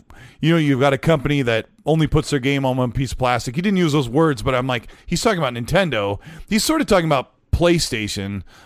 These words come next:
um, but it's mostly Nintendo who's been very staunch about that. Um, let me read a couple supers before they get, uh, really super old. But a long time ago, Yudani Gazada gave out a ten dollar Xbox gift code,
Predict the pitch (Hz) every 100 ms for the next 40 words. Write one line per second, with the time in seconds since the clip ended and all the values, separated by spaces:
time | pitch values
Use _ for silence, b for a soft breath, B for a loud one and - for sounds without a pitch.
0 | b - 127 120 117 107 101 92 123 135
1 | 127 147 160 143 135 117 135 131 117 113
2 | 101 117 110 117 104 - - 113 123 123
3 | - - 92 95 95 98 95 92 - -
4 | b b b 151 165 202 233 196 175 170
5 | 147 143 165 151 139 120 131 127 135 131
6 | - 123 113 110 107 98 113 127 131 120
7 | 135 - 120 117 107 117 113 151 127 B
8 | - 160 220 214 208 190 160 156 160 165
9 | 135 131 151 135 135 131 120 - 190 190
10 | 180 135 151 160 127 - - - - 113
11 | 98